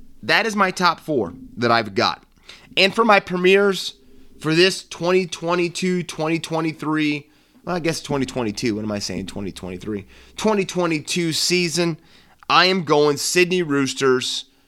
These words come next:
and Trent Robinson and the boys to win and to lift the trophy at the end of the season. So, that is how we kick off our, I guess, pregame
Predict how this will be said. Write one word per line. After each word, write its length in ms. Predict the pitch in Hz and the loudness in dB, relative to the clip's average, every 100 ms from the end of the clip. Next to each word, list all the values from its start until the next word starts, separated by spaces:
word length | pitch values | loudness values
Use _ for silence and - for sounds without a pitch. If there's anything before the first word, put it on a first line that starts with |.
| _ _ _ _ - | _ _ _ _ -4
and 160 | 143 | -4
Trent 360 | 131 151 151 120 | -4 -2 -2 0
Robinson 500 | 123 120 127 - 127 | 0 0 -2 -6 -4
and 100 | 123 | -2
the 40 | |
boys 460 | 110 110 110 113 - | -2 0 0 0 -4
to 460 | - 117 110 104 - - | -8 -6 -4 -6 -8 -16
win 680 | 117 135 156 156 156 151 - - | -2 2 2 2 -4 -14 -16 -10
and 140 | 120 | -8
to 80 | 113 | -6
lift 320 | 107 139 147 | -2 -2 -2
the 60 | 131 | -8
trophy 580 | - 131 117 120 107 - | -2 0 0 -4 -8 -8
at 160 | 101 - | -12 -10
the 140 | 98 | -10
end 120 | 90 | -8
of 60 | 87 | -8
the 60 | |
season. 560 | 82 - 139 131 92 - - - - - - | -8 -2 -2 -2 -6 -12 -18 -20 -20 -20 -14
So, 440 | - - 185 175 - _ _ - | -2 6 6 6 0 _ _ -12
that 340 | 123 185 214 | 2 4 4
is 120 | 233 | 4
how 120 | 185 180 | 0 2
we 100 | 175 | 0
kick 300 | 175 156 156 | -2 0 2
off 280 | 147 147 - | 2 0 0
our, 400 | 127 120 117 110 _ _ - - - | 2 2 0 -4 _ _ -20 -12 -6
I 60 | 113 | -2
guess, 300 | 123 123 - | 0 -2 -6
pregame 960 | - - 156 160 131 120 120 120 120 | -14 -4 -2 2 2 2 0 -2 -6